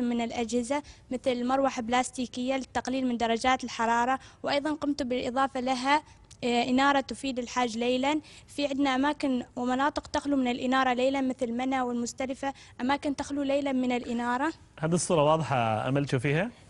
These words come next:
Speaker 1: آه، هذه الصورة عندي هي الهدف من المشروع اللي هو استغلال الطاقة الشمسية الموجودة في السعودية عن طريق خلية شمسية تقوم بامتصاصها نهارًا ويعمل ليلًا عن طريق بطارية.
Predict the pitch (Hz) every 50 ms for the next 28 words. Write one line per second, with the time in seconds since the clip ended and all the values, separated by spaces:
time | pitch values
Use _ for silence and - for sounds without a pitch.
0 | - - 254 254 254 254 254 254 285 311 320 311 311 285 - - 302 311 311 302
1 | 311 320 320 302 269 254 269 277 277 254 269 269 262 254 254 240 254 262 262 254
2 | 240 240 240 240 220 233 285 285 311 302 - 277 269 269 262 254 247 247 240 -
3 | 269 269 254 233 226 240 240 254 240 269 269 262 - - 269 240 254 269 285 285
4 | 269 240 - - 269 269 - 269 - - - 247 240 - - 269 247 240 240 233
5 | 233 233 247 285 262 262 - - - - 240 226 233 240 220 247 254 277 302 320
6 | - - - - - - - 262 247 247 - 254 254 285 285 - - 269 262 262
7 | 269 269 262 - - 247 240 - - 262 254 269 294 302 - - 285 277 262 254
8 | 247 240 - - - 269 269 - - 262 240 233 233 226 254 277 294 311 302 277
9 | 269 254 254 254 262 247 240 240 262 277 277 285 269 254 254 240 - 254 247 262
10 | 254 - 226 240 - - - 214 202 196 196 196 208 214